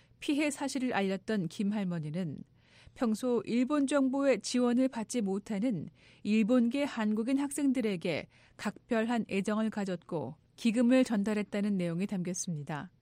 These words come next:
국제사회는 이런 김복동 할머니의 활동에 주목했고 상을 수여하기도 했습니다. 이천십오 년 에이에프피는 김 할머니를 자유를 위해 싸우는 영웅으로 선정했고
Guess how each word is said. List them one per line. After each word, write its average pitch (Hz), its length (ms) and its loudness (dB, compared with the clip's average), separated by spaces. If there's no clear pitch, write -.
국제사회는 277 1000 2
이런 233 460 2
김복동 277 600 2
할머니의 247 600 2
활동에 247 520 -2
주목했고 196 840 -4
상을 285 540 0
수여하기도 240 580 -2
했습니다. 143 640 -8
이천십오 226 540 2
년 240 340 2
에이에프피는 233 840 2
김 247 180 4
할머니를 247 640 2
자유를 262 500 2
위해 269 220 4
싸우는 240 580 2
영웅으로 208 540 2
선정했고 233 840 -2